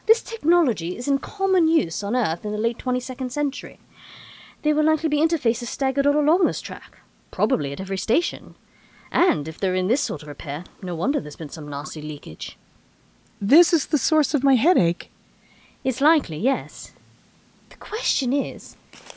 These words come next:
Speaker 1: A, who put a hyperspatial interface here? B, why?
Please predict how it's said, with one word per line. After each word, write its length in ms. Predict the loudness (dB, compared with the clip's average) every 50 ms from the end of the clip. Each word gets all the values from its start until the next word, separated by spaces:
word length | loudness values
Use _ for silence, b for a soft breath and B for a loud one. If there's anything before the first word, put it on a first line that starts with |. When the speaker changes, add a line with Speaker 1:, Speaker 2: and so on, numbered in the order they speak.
| -2 2
Speaker 1:
A, 300 | 2 2 2 0 -2 -4 -6 -2
who 160 | 0 0 0
put 200 | 2 0 0 0
a 60 | 0 -2 -4 -4
hyperspatial 680 | -4 -4 -2 -2 -2 -2 -2 -2 -2 -2 -2 -4 -4 -4
interface 580 | -4 -4 -4 -6 -8 -10 -12 -12 -10 -10 -10
here? 280 | -8 -10 -12 -14 -16 -20 _ _ _ _ _ _ _ _ _
B, 320 | -2 -2 -2 -2 -4 -6 -12 -20 -20 _
why? 480 | -8 -6 -6 -6 -6 -6 -8 -10 -12 -16